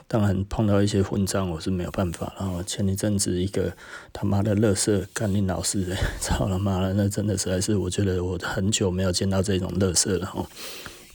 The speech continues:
跟我说他，他的鞋子穿一下子就坏了，就我们回来，其实他已经穿了很多年了。那穿了很多年之后，硬说，诶，我们这样子帮他修好，我们就帮他修了。修好了之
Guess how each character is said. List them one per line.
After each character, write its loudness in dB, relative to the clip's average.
跟 8
我 8
说 2
他， 2
他 -2
的 6
鞋 2
子 -2
穿 0
一 2
下 0
子 0
就 0
坏 -4
了， -10
就 -4
我 2
们 -2
回 -2
来， 0
其 -4
实 4
他 -4
已 0
经 -2
穿 -4
了 -4
很 -8
多 -2
年 -8
了。 -14
那 -2
穿 0
了 4
很 -2
多 4
年 2
之 0
后， 4
硬 0
说， 2
诶， 0
我 2
们 -2
这 -2
样 2
子 -4
帮 -2
他 0
修 0
好， -4
我 -2
们 -4
就 -2
帮 -2
他 -2
修 0
了。 -2
修 4
好 2
了 2
之 -2